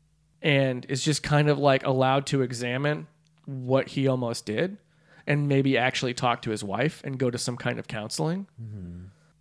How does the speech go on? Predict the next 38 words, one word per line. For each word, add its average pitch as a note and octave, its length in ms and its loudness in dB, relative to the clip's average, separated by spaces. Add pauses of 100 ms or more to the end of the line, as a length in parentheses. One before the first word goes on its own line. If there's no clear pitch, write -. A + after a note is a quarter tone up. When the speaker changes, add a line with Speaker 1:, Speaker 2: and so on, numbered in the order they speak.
(360)
Speaker 1:
I E3 140 6
think E3 240 -2
he's D3+ 220 -4
redeemable. A#2+ 580 -8 (520)
I C3+ 80 -4
think D#3 220 -2
he's C#3+ 160 0
got C#3+ 180 4
a C3 40 -2
shot B2+ 360 0
at, B2 140 -4
like, A#2 400 -4 (880)
"I, C#3 200 -4
I've D3 200 0
been C#3+ 160 -2
fucked C3 360 -4
up - 260 -10 (720)
and B2+ 160 -8
now C3+ 220 -2
I B2+ 80 0
can A#2+ 180 -10
change. - 500 -10 (340)
And C#3+ 100 0
I D3+ 40 4
don't D#3+ 180 0
have F3+ 280 4
to E3 360 6 (380)
murder G#3+ 640 10
someone B3+ 640 8
or G3 160 10
cut G#3+ 280 8
off A3+ 220 10
my A#3 180 8
own A3+ 220 8
foot - 400 6
to G#3+ 100 6
do E3 320 8
it." - 120 -4